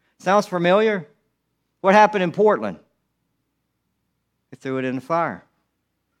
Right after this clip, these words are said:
They burned up the Bibles, right? It's not, it's been done before.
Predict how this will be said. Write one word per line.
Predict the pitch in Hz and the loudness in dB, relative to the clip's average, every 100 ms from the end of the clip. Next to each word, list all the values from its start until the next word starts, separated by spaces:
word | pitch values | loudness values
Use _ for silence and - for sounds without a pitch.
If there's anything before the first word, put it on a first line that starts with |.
| _ | _
They | - | -12
burned | 120 139 147 | -2 0 2
up | 143 139 | 0 -2
the | |
Bibles, | 139 165 175 131 104 - | -2 2 2 0 -6 -6
right? | 117 147 110 _ _ _ _ _ _ _ | -4 -2 -6 _ _ _ _ _ _ _
It's | _ | _
not, | 202 208 - | 0 0 0
it's | 160 | -6
been | - 240 | -2 -2
done | 190 160 160 | 4 4 4
before. | 151 196 220 123 | 0 -2 0 0